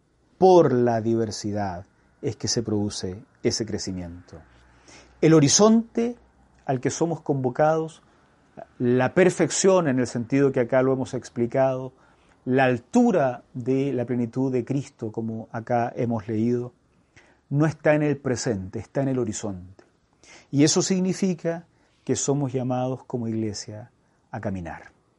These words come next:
Somos llamados a transitar. Somos llamados a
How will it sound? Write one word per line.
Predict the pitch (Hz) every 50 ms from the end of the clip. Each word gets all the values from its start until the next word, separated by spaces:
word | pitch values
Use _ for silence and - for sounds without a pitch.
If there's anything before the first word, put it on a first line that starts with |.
| _ _ _ _ _ _ _ _ _ _
Somos | - - - 127 127 117 104
llamados | 123 117 123 127 127 131 139 143 143 143 139 - - -
a | 120 110
transitar. | - 110 107 110 104 - - 110 101 - 104 95 90 90 - - _ _ _ _ _ _ _ _ _ _ _
Somos | _ - - 135 131 127 113
llamados | 110 123 113 117 135 139 143 147 151 151 143 143 - - _ -
a | - 123 123 127 131